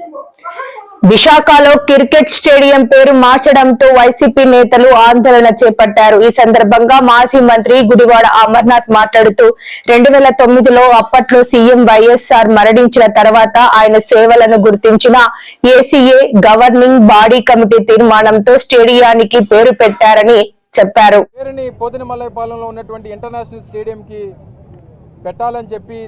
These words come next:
Speaker 2: తీర్మానం చేసి దాదాపు పదహారు సంవత్సరాలుగా విశాఖపట్నంలో ఉన్నటువంటి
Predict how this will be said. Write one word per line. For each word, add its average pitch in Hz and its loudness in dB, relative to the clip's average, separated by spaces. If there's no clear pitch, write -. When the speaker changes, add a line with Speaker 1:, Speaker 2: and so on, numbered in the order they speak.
Speaker 2:
తీర్మానం 233 -14
చేసి 220 -18
దాదాపు 220 -10
పదహారు 226 -12
సంవత్సరాలుగా 240 -14
విశాఖపట్నంలో 247 -10
ఉన్నటువంటి 233 -18